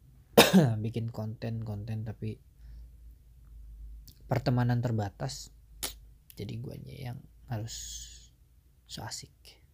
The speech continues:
Ya gitu. Ada satu episode sama R F Ing Tato, ya, tato artis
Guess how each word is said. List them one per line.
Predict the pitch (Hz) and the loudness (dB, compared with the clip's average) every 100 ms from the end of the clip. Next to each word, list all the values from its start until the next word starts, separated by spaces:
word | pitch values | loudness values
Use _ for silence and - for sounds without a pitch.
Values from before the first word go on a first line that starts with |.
| - - - - - - - - - - - - - - - - - - | -20 -20 -20 -20 -20 -20 -20 -20 -20 -20 -20 -20 -20 -20 -20 -20 -20 -12
Ya | 123 117 | -4 -2
gitu. | 110 117 127 151 - - - - - - - - - - - - - - - - | 0 2 2 2 -2 -16 -20 -20 -20 -20 -20 -20 -20 -20 -20 -20 -20 -20 -20 -16
Ada | - 151 160 | 0 4 4
satu | - 131 113 | 2 -2 -2
episode | 110 110 117 113 | -2 -2 0 -2
sama | 113 110 104 104 | -2 -2 -2 -2
R | 104 110 | -2 -4
F | 110 - | -6 -6
Ing | 113 107 | -2 -2
Tato, | 107 101 - - 107 | -2 -6 -8 -6 -4
ya, | 107 101 92 90 - - - - - _ _ - - - _ _ - - | -4 -4 -6 -8 -14 -20 -20 -20 -20 _ _ -20 -20 -20 _ _ -20 -12
tato | 107 104 | -8 -6
artis | 98 110 123 | -6 -6 -10